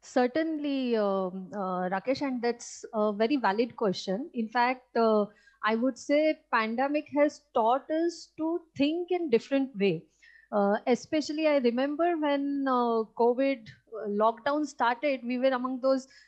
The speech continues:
first few organizations. We, uh, completely moved to virtual within two weeks' time. Uh, we didn't even wait, like, you know, uh, I, I was not sure how much, how long will, uh, will it take.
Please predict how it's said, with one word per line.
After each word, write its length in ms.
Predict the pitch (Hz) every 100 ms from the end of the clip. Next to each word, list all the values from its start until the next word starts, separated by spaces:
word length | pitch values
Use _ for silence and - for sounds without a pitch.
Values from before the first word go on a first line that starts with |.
| _
first 280 | - 285 285
few 160 | 302 294
organizations. 960 | 240 214 254 269 277 269 269 285 285
We, 200 | 247 285 _ -
uh, 40 | 247 226
completely 540 | 240 233 285 339 359
moved 320 | 311 247 311 -
to 120 | 339
virtual 580 | 269 240 233 302 320 330 - 196
within 320 | 240 302 339 330
two 140 | 294
weeks' 340 | 247 254 247 -
time. 400 | 208 185 175 175 -
Uh, 60 | 202
we 140 | 214
didn't 200 | 233 247
even 300 | 247 262 226
wait, 320 | 220 240 240
like, 220 | 240 226 226
you 80 |
know, 180 | 226 277 277 - _ -
uh, 260 | 208 202 202 202
I, 320 | 226 - 240
I 40 |
was 200 | 240 240
not 200 | 247 269
sure 240 | 269 381 330
how 140 | 247
much, 220 | 233 240 226
how 100 | 233
long 360 | 254 247 269 285
will, 120 | 277
uh, 180 | 240 233
will 180 | 226 254
it 160 | 262 -
take. 260 | 403 415